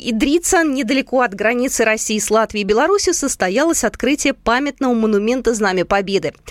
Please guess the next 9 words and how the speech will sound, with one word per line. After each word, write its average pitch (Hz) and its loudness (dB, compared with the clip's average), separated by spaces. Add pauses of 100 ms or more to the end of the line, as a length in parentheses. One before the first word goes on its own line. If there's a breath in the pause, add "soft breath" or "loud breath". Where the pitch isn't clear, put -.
(280 loud breath)
В 226 0
мероприятии 392 2
приняли 311 0
участие 349 0
губернатор 247 0
Псковской - 0
области 330 2
Михаил 262 0
Ведерников, 214 0